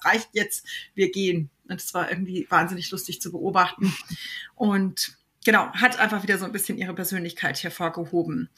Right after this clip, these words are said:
Sonst finde ich, wenn ich so resümiere, darf ich ein bisschen mit mir selber ins Gericht gehen, tatsächlich in Bezug auf den Hund, weil ich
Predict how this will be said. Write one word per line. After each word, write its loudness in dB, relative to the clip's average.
Sonst 2
finde 6
ich, 0
wenn 4
ich 0
so 2
resümiere, 4
darf 0
ich -4
ein 2
bisschen 2
mit -2
mir 2
selber 2
ins 0
Gericht -6
gehen, 2
tatsächlich 2
in 0
Bezug -4
auf 0
den -2
Hund, 4
weil 6
ich -4